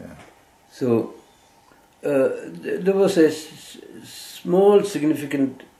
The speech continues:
Speaker 2: uh, increase in when the mothers were exposed to radiation.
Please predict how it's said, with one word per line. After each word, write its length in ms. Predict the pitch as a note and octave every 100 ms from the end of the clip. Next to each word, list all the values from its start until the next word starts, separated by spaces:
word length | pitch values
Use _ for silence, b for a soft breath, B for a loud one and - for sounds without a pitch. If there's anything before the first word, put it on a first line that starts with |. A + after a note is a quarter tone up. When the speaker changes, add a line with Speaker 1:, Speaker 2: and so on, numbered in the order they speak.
| _
Speaker 2:
uh, 40 |
increase 840 | B2 A2+ B2 B2 B2 G2+ G2+ - -
in 300 | G2 F2+ - _
when 240 | A2+ G#2 G2+
the 80 |
mothers 460 | G2 A#2 B2 A#2+ A#2
were 100 | F#2+
exposed 560 | F2+ - F2+ F2 - - _ _ b b b b b
to 100 | -
radiation. 560 | F2 E2+ E2+ E2 - A#2